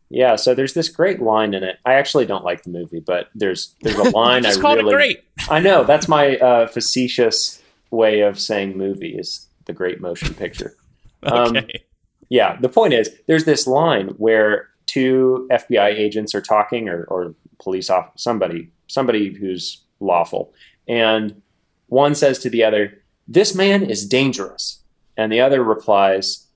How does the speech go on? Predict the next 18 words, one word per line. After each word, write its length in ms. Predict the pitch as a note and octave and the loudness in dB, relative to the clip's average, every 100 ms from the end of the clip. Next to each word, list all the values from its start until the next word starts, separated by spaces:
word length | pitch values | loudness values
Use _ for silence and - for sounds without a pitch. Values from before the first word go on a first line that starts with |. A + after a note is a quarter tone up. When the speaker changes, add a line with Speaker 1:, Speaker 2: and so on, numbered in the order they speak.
| _ | _
Speaker 1:
"Compared 340 | A#2 A#2+ A#2+ A2 | -10 0 0 0
to 80 | |
what? 360 | G#2 G#2 - - | 0 0 0 -6
The 60 | F2 | -8
bubonic 480 | G2+ G2+ G#2 F#2+ | -2 -2 -2 -4
plague?" 400 | - G#2+ A#2 - _ _ _ _ _ _ _ - | 0 0 0 -4 _ _ _ _ _ _ _ -2
And 500 | C3 B2+ B2 B2 B2 - _ _ _ _ - | 0 2 2 0 -6 -12 _ _ _ _ 0
that 180 | D3+ D3+ | 0 4
line 280 | C#3+ C#3+ B2+ | 2 2 0
just 220 | A#2 - | -4 -2
sticks 280 | C3+ B2 A2+ | -2 -2 -2
with 240 | G#2+ - | -2 -2
me 120 | G#2 | -8
because 540 | F#2+ G2+ - G2 G2 F#2+ | -6 -8 -4 -2 -2 -4
it 80 | - | -8
reminds 460 | G2 G2 G2+ G#2 G2+ | -6 -2 -4 -4 -6
me 120 | F#2+ | -4
that 240 | F#2 F2+ | -4 -6